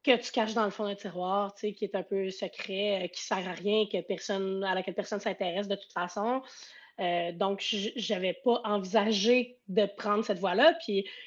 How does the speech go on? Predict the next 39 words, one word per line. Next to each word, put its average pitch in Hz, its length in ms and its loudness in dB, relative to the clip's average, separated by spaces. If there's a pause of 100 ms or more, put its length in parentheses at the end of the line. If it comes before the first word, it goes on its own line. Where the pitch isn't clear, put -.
(520)
euh, 175 200 4
comme 233 240 6
j'ai, 190 380 -2
j'ai, 165 500 -8
je 170 60 -18
suis - 400 -12
passée 185 240 -6
par 180 160 -4
le 175 80 -4
théâtre 196 300 0
d'abord, 185 400 -4
puis - 100 -12
j'adorais 180 380 -4
ça, 214 160 -2
là, 180 80 -2
ça - 160 -10
reste 202 240 -4
comme 190 240 -4
une 202 140 -6
chose 208 220 -4
que 202 120 -6 (800)
le 190 80 -16
théâtre 196 280 2
reste 214 220 2
un 202 160 2
amour, 202 400 0
euh, 190 180 4
c'est - 180 -12
comme, 233 200 4
euh, 190 100 4
mon 185 140 0
premier 208 340 0
amour, 220 400 -2
là, 277 120 0 (100)
tu - 80 -20
sais, 240 320 2
euh, 180 60 0
on, 180 100 -4
on 202 260 -2